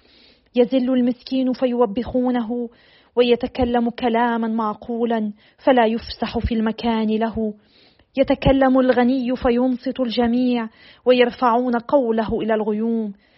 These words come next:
يتكلم الفقير فيقولون: "من هذا؟" وإن زل يصرعونه. الغنى يحسن بمن لا خطيئة له،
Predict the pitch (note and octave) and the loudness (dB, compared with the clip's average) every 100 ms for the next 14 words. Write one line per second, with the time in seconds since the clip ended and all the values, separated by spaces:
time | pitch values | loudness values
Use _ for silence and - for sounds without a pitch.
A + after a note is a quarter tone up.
0 | _ _ _ _ A#3+ A#3 A3+ B3+ A#3 A#3 | _ _ _ _ 0 0 0 0 0 0
1 | A#3 G#3+ A#3 G#3+ B3+ A#3+ A3 B3 A3+ A3 | 0 -2 -4 -4 -4 -4 -4 -2 -2 -2
2 | A#3 A#3 A#3+ A#3 G#3+ _ - G4+ C4+ G#3 | -4 -2 -2 -2 -4 _ -4 0 0 0
3 | A#3 G#3 G3 F#3+ _ _ _ _ A3 A3 | 0 -2 -4 -10 _ _ _ _ 0 2
4 | A#3 A3 G#3 A#3+ A3+ A3 A3+ - A3 G#3 | 2 2 2 2 2 2 0 -2 -2 0
5 | A3 A3 G#3+ A3+ G#3+ _ _ _ _ _ | -2 -2 -4 -4 -6 _ _ _ _ _
6 | _ _ _ - C#4 C4+ D4+ C#4+ D4 - | _ _ _ 0 2 2 2 2 0 -2
7 | - - C#4+ C4+ C4 C4 B3+ C4+ C4+ - | -6 -2 0 0 0 2 2 4 2 0
8 | C4 C4+ C4+ A#3 B3 B3 B3 B3+ | -6 -4 -4 -2 0 0 0 -2